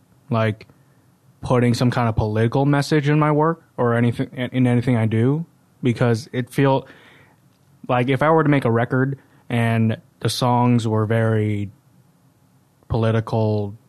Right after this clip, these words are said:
and, like, very overt and not subtle about it, that would feel like, um, a betrayal to whoever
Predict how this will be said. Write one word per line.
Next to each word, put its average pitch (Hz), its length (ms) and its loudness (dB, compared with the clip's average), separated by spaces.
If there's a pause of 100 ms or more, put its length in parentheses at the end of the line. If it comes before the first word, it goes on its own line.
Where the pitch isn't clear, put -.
(600)
and, 107 300 -2
like, 101 200 -4 (400)
very 113 380 -2 (160)
overt 117 480 0
and 113 120 0
not 107 240 -2
subtle 139 380 -2
about 147 260 2
it, 170 180 -2 (560)
that 151 140 2
would 160 180 4
feel 156 460 2
like, 131 280 2
um, 110 480 0 (560)
a 123 100 0
betrayal 120 640 0
to 107 320 -2 (400)
whoever 113 380 2